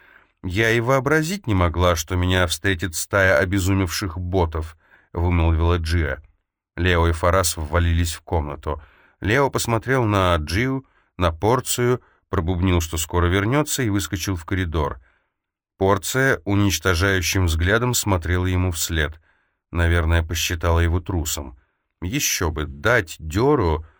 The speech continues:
при виде разозленной Джии. Расправив плечи, Порция ответила матери: "Содержание Казы — дело семейное.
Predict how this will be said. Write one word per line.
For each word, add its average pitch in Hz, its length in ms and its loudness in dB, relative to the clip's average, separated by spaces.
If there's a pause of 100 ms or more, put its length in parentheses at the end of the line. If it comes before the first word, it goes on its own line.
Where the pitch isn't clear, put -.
(300)
при 95 160 2
виде 117 280 0
разозленной 104 720 2
Джии. 80 520 -6 (440)
Расправив 82 640 0
плечи, 90 320 -4
Порция 90 480 -2
ответила 85 400 -4
матери: 80 520 0 (520)
"Содержание 117 800 0
Казы — 117 440 -2
дело 113 320 -2
семейное. 80 800 -4